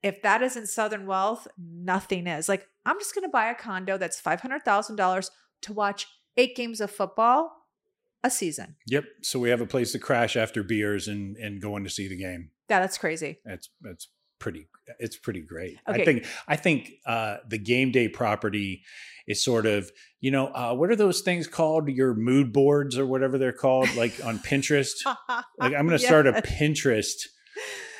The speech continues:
Speaker 2: I'm,
Speaker 1: What,
Speaker 2: I've never
Speaker 1: what?
Speaker 2: been on Pinterest, but now that I've heard of game day houses, I'm actually gonna
Speaker 1: What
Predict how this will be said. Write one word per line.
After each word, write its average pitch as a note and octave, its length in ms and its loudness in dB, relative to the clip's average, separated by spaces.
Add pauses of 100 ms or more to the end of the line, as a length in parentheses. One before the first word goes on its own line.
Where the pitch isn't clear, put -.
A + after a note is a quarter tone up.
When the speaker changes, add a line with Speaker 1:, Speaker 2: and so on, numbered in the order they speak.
(320)
Speaker 2:
I'm, C3 100 0
Speaker 1:
What, - 220 2
Speaker 2:
I've D#3+ 80 4
never F#3 200 10
Speaker 1:
what? C3+ 80 4
Speaker 2:
been E3 140 10
on C3 160 8
Pinterest, A#2+ 480 2
but C3+ 100 4
now D3+ 160 8
that E3 120 10
I've C#3 140 8
heard D3 140 8
of G#2+ 160 -2
game B2 280 4
day C3+ 180 6
houses, B2+ 480 2
I'm C#3 180 2
actually D3+ 260 4
gonna C3+ 280 2
Speaker 1:
What - 20 -18